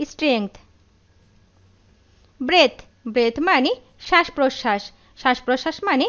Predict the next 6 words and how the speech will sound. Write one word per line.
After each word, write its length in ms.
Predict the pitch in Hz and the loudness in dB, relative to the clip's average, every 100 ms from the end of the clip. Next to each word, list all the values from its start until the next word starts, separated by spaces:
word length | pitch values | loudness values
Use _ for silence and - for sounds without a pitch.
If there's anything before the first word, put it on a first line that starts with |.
| - _ 233 | -4 _ -4
ব্রেথ। 300 | 320 254 202 - _ _ _ _ _ _ _ _ _ _ _ _ _ _ _ _ _ _ _ - | 2 2 0 -10 _ _ _ _ _ _ _ _ _ _ _ _ _ _ _ _ _ _ _ -2
ডিসপ্লেজার 680 | 277 427 - 294 247 226 202 208 _ 262 | 2 2 2 4 4 4 0 -4 _ 0
মানে 260 | 285 233 269 - _ _ _ _ _ _ _ 269 | 2 2 0 -4 _ _ _ _ _ _ _ 4
অসন্তোষ, 540 | 339 - 311 240 196 202 - _ _ 226 | 4 4 2 2 -2 -4 -10 _ _ -4
অসন্তোষ 460 | 226 240 240 262 - | -2 -2 -2 -2 0
মানে 180 | 359 262 | 0 0